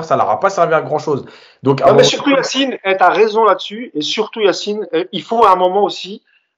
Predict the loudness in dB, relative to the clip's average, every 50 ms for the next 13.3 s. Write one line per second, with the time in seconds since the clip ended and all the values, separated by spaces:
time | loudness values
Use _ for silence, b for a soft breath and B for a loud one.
0 | -8 -6 -6 -4 -4 -6 -4 0 0 2 4 4 6 6 4 2 0 -12 -10 -8
1 | 0 2 2 2 4 2 0 0 2 -2 -2 -2 -2 -4 -2 -2 -4 -4 -4 -8
2 | -16 -16 -16 -18 -20 -16 -6 -4 -4 -4 -2 -2 0 2 2 0 -2 b b b
3 | b _ 0 0 2 2 4 4 4 4 4 2 2 4 4 4 4 4 4 2
4 | 0 0 0 -2 B B B B B -4 -4 -2 -2 -2 -6 -4 -4 -4 0 2
5 | 4 4 4 2 -2 -14 _ _ _ _ _ -8 -2 -2 -2 0 0 -2 -2 2
6 | 0 0 0 0 -2 -4 -6 -10 _ _ _ -2 0 0 0 0 -2 -10 -4 -2
7 | 2 2 2 2 2 -2 -2 -2 0 0 0 -2 -2 -6 -4 -4 -4 -6 -8 -6
8 | -2 0 2 2 4 4 4 4 2 -6 -8 -8 -6 -4 -4 -4 -6 -8 -6 -6
9 | -4 0 2 2 4 4 4 0 0 -2 -8 -6 0 2 2 2 2 0 -2 0
10 | 0 0 0 0 -2 0 0 0 0 -4 _ _ _ _ _ _ -8 -6 -2 0
11 | 0 0 0 -2 -4 -4 0 0 0 -2 0 2 0 0 0 2 0 0 2 2
12 | -2 -2 0 2 2 2 2 0 -2 b b b b b b -8 -4 -2 0 2
13 | 4 4 4 4 2